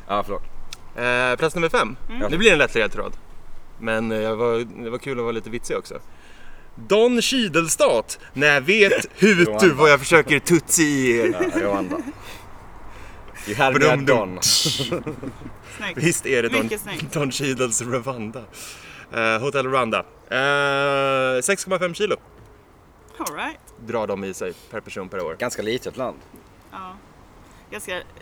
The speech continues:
Speaker 3: det hade varit kul att se hur mycket, vet du hur mycket Sverige drar i sig per år? Eller typ
Speaker 2: Nej, men det är ju, det är mycket, mycket mer än så här.
Speaker 3: Ja,
Speaker 2: Ja.
Speaker 3: det hade varit kul att se hur,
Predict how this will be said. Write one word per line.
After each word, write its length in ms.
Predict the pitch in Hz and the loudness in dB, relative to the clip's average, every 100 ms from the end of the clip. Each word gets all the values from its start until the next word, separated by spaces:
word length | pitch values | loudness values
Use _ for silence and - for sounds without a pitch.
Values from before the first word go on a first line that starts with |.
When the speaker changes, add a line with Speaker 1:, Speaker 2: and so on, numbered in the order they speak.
| - | -16
Speaker 3:
det 60 | 214 | -12
hade 140 | 208 | -10
varit 140 | 202 214 | -10 -10
kul 200 | 247 262 | -10 -8
att 100 | 254 | -10
se 240 | 240 220 | -8 -10
hur 120 | 214 | -10
mycket, 420 | 208 202 - 190 180 | -14 -16 -12 -12 -10
vet 140 | 208 | -12
du 60 | 202 | -14
hur 160 | 202 202 | -14 -14
mycket 320 | 190 185 185 | -14 -12 -10
Sverige 320 | - 285 202 | -6 -4 -4
drar 120 | 180 | -6
i 100 | 170 | -8
sig 180 | 175 185 - | -10 -16 -14
per 140 | 196 | -12
år? 220 | 170 170 190 - - - | -10 -12 -14 -20 -20 -14
Eller 260 | 196 185 180 | -10 -8 -6
typ 80 | 123 | -6
Speaker 2:
Nej, 560 | 120 117 117 117 120 120 | -4 2 4 6 4 2
men 160 | 117 | 0
det 60 | 113 | 0
är 140 | 113 | 0
ju, 220 | 113 110 107 | 0 -4 -6
det 320 | 101 110 113 | -8 -8 -8
är 40 | |
mycket, 800 | 110 110 110 110 117 - - 120 | -8 -8 -6 -6 -6 -10 -8 -6
mycket 180 | 104 95 | -6 -8
mer 120 | 85 | -10
än 60 | 82 | -8
så 100 | 214 | -4
här. 60 | |
Speaker 3:
Ja, 180 | 214 220 - | -4 -4 -10
Speaker 2:
Ja. 140 | 190 196 | -12 -10
Speaker 3:
det 60 | |
hade 120 | 208 | -10
varit 120 | 196 208 | -10 -12
kul 180 | 233 | -14
att 60 | 208 | -6
se 160 | 185 180 | -6 -6
hur, 280 | 185 160 | -12 -12